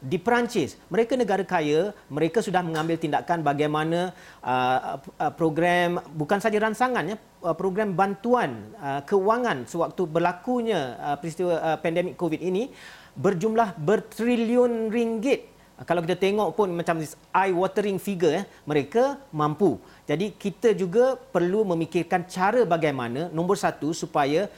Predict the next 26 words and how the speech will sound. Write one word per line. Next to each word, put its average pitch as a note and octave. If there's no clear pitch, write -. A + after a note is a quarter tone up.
simpanan A#3+
untuk G3+
hari D#3+
tua C3
itu A#2
tidak E3+
terjejas. B2+
Disebabkan G#3+
apa F#3+
yang D4+
berlaku A#3
sekarang, C#3
kalau F3+
dari F#3
segi G3
keuangan, C#3+
uh, C3+
ramai F3+
yang, E3+
uh, D#3
uh, C#3+
investment A3
yang F#3+
dilakukan F3+
oleh D#3
K -